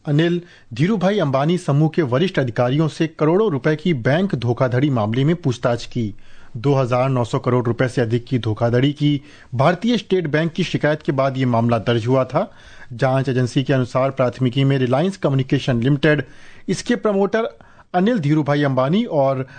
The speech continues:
अन्य अज्ञात सरकारी अधिकारियों के नाम शामिल हैं। तिब्बत की निर्वासित सरकार के नेताओं ने चीन द्वारा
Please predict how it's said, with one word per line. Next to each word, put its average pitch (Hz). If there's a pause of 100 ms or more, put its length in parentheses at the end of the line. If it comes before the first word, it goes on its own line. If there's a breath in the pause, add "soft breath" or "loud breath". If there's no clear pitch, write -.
(160 loud breath)
अन्य 220
अज्ञात 139
सरकारी 143
अधिकारियों 131
के -
नाम 117
शामिल 131
हैं। 104 (600)
तिब्बत 196
की 247
निर्वासित 175
सरकार 151
के 185
नेताओं 127
ने 180
चीन 185
द्वारा 143